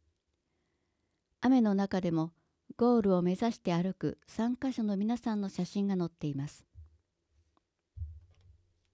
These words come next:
第一回在宅医療介護連携推進協議会。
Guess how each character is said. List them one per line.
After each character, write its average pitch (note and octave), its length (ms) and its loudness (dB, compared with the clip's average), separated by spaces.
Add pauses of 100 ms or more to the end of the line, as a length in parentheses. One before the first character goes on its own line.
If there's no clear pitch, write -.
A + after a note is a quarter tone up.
(680)
第 C#4 320 0
一 - 120 -4 (100)
回 E3 320 -4 (880)
在 C4+ 240 2
宅 C4 320 -2
医 G3+ 180 0
療 E3 240 -2 (640)
介 C4+ 200 2
護 G3 160 2
連 A3 320 2
携 A#3 200 2
推 A#3 280 0
進 G#3+ 280 -2
協 F#3+ 240 -2
議 F3+ 160 0
会。 D3 240 -6